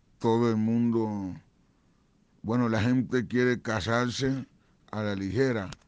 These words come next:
hacer el amor a la ligera, pa, pa, pa, pu. Mejor dicho, todo es rápido hoy.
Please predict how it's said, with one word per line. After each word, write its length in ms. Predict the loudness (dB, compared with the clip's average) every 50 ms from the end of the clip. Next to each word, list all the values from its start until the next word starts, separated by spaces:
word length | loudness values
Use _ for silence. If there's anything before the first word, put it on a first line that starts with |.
| _ _ -8
hacer 380 | -6 -4 -4 -4 -2 -2 0 0
el 140 | 0 -2
amor 400 | -2 -2 -2 -2 -2 -2 0 0
a 80 | -2 -2
la 140 | -2 -4 -6
ligera, 580 | -6 -6 -4 -2 -2 0 0 -2 -4 -6 -10 -14 _ _ _ -20 -20 -10 -4
pa, 300 | 0 2 2 2 0 -2
pa, 320 | -2 -2 0 0 0 0
pa, 280 | -2 -2 -2 -2 -2 -2
pu. 340 | -4 -4 -4 -2 -2 -4 -6 -12 _ _ _ _ _ _ _ _ _ -20 -20 _ _ _ _ _ _ _ _ _ _ _ _ _ -12
Mejor 280 | -8 -6 -4 -2 -2
dicho, 340 | 0 0 -2 -2 -2 -6 -8 -10 _ _ _
todo 640 | 2 2 4 4 4 6 4 4 4 4 2 2 2
es 220 | 2 2 0 -2 0
rápido 500 | 0 0 0 -2 -4 -6 -6 -4 -4 -6
hoy. 300 | -6 -8 -8 -10 -12